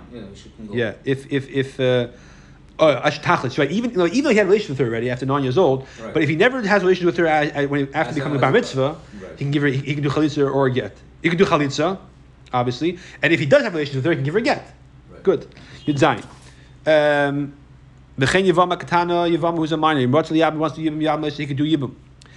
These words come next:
Speaker 2: <laughs> Sorry, if Ratza Yavama, if the Yavama wants to do Yibum with her, Yavama, he can do Yibum.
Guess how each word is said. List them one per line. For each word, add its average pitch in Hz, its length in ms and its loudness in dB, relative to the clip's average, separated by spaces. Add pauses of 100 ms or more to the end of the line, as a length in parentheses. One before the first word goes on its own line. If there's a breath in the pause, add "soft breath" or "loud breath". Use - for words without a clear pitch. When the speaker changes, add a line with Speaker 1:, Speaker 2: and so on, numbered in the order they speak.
(200 loud breath)
Speaker 2:
<laughs> 143 180 -2
Sorry, 127 160 0
if 131 80 0
Ratza 185 340 4
Yavama, 156 420 2
if 123 180 -4
the 131 100 0
Yavama 180 280 2
wants 175 200 0
to 208 100 -6
do 247 80 2
Yibum 214 180 4
with 190 100 -2
her, 180 180 -2 (240 loud breath)
Yavama, 208 280 4
he 214 40 0
can 202 100 -4
do 226 80 2
Yibum. 220 280 0